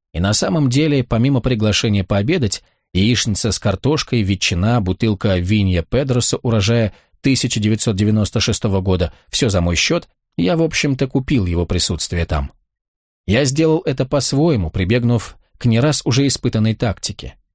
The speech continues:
После его второго отказа говорить о Тересе Мендоса, когда он уже собирался отдать секретарше приказ больше не соединять меня с ним, я без обиняков изложил ему перспективы.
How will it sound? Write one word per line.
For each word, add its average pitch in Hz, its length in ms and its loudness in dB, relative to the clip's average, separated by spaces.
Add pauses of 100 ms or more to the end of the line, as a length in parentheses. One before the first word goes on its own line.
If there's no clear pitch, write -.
(360)
После 175 280 0
его 156 160 2
второго 139 380 0
отказа 123 520 -2
говорить 104 400 0
о 101 100 -2
Тересе 107 400 0
Мендоса, 98 560 0 (220)
когда 104 300 0
он 117 120 2
уже 117 180 2
собирался 117 600 0
отдать 107 300 0
секретарше 104 680 0
приказ 104 420 0
больше 107 340 0
не 101 140 2
соединять 107 580 2
меня 92 220 2
с - 100 -2
ним, 90 220 0 (420)
я 185 140 0
без 151 160 2
обиняков 147 680 0
изложил 110 460 0
ему 131 200 2
перспективы. 92 760 -4